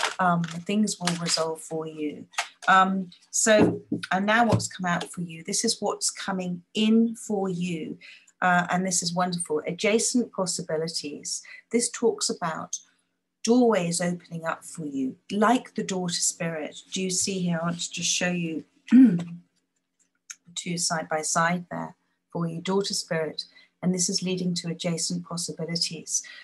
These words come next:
So what does that mean for you? This is, as you're going through this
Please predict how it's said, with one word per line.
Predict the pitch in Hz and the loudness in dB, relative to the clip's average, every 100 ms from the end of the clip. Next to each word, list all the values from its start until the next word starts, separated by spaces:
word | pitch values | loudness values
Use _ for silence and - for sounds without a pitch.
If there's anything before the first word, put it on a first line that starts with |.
| - - | -20 -8
So | - 233 | 0 2
what | 233 262 | 4 4
does | 277 240 | 2 2
that | 208 185 | 0 0
mean | 180 180 | -2 -2
for | 175 175 | -2 -6
you? | 165 156 151 - | -4 -4 -6 -2
This | 226 - | 0 2
is, | 226 226 - - - _ _ - | 2 2 -2 -8 -20 _ _ 0
as | 233 240 240 | 2 4 6
you're | 247 | 6
going | 175 190 175 185 214 | 6 4 4 2 0
through | - - 175 170 190 226 - _ - | -2 -4 -2 -2 -2 -4 -8 _ -2
this | 175 - - - | -2 0 0 -2